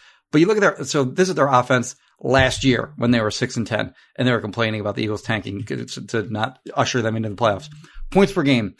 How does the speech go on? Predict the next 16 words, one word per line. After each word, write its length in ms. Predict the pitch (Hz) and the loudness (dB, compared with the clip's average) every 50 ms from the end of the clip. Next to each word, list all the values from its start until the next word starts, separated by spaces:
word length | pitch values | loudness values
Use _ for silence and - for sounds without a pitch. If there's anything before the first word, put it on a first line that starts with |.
| _ _ _ _ _ | _ _ _ _ _
uh, 220 | 135 123 113 110 - - - | 2 2 4 2 2 -2 -2
ranked 320 | 131 131 131 131 131 - - - _ _ - - | 0 2 2 2 0 -2 -8 -18 _ _ -2 2
thirty-first 460 | 170 170 165 143 - 143 123 - - | 2 4 4 4 2 2 0 0 -2
in 60 | 117 110 | -6 -6
the 100 | 107 101 | -6 -6
N 80 | 95 | -6
F 100 | 92 - | -6 -6
L. 200 | - 117 - - _ _ _ _ - | -6 -6 -8 -10 _ _ _ _ -2
Yards 340 | 131 139 151 151 147 139 - | 4 6 6 6 6 4 2
per 120 | - 135 | 0 0
game, 360 | 113 113 110 107 101 95 - _ _ _ - | 0 0 -2 -4 -6 -8 -10 _ _ _ -2
thirty-first. 580 | 151 147 139 131 135 120 104 - - - - _ _ _ _ - | 2 2 4 4 2 0 -4 -4 -8 -14 -20 _ _ _ _ -2
Yards 300 | 135 139 143 143 139 - | 4 4 6 6 4 2
per 140 | - 135 | 0 -2
play, 400 | 131 - - 135 120 107 98 92 - _ _ _ _ - | -2 2 2 2 4 2 2 -4 -10 _ _ _ _ -10
twenty-ninth. 600 | - - 165 156 147 139 123 113 104 98 - | -4 -2 0 2 4 2 2 0 -2 -6 -12